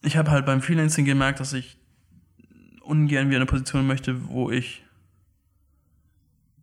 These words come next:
meine Ideen jemandem anders gebe. Als Angestellter.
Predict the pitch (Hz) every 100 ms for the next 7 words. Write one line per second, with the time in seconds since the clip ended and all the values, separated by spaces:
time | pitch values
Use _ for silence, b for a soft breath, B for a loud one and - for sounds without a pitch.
0 | - - _ _ _ - 139 139 123 131
1 | 131 135 131 - - - 160 180 - -
2 | - 151 170 220 - b b b b b
3 | b b b b b _ _ _ _ _
4 | _ _ _ _ _ b b b b b
5 | b b b b b b b 135 135 117
6 | 139 156 160 - 202